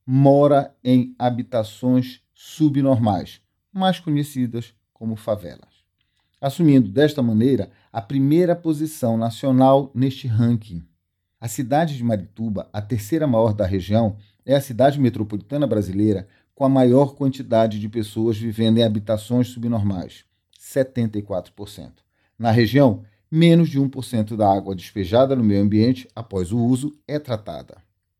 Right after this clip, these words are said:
No Pará, cerca de sessenta por cento das pessoas ocupadas estão no mercado informal. Considerando que pela primeira vez na história o Brasil tem mais gente em idade economicamente ativa desocupada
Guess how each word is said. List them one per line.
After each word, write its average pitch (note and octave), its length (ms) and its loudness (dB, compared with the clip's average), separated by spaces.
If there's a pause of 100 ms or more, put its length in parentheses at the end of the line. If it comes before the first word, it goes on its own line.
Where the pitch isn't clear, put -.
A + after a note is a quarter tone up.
(360)
No C3 100 -6
Pará, A2+ 540 4 (320)
cerca C3+ 760 0
de G2+ 220 -6
sessenta D3 720 0
por C#3+ 240 -10
cento G#2 340 -4
das G2 160 -6
pessoas F2 580 -8
ocupadas B2+ 760 2 (220)
estão D#3 360 -2
no C3 80 2
mercado C3 460 -2
informal. G#2+ 560 -4 (480)
Considerando D#3+ 580 2
que C#3 120 -4
pela C3+ 180 2
primeira D3+ 520 2
vez D3+ 180 2
na C#3+ 80 -2
história A2+ 360 -4
o G#2 40 -2
Brasil A2 340 -2
tem G#2+ 160 0
mais C#3 320 4
gente A#2 400 0
em A#2 40 -2
idade G#2+ 320 0
economicamente G#2+ 720 -2
ativa G2+ 380 -10
desocupada G#2 920 -4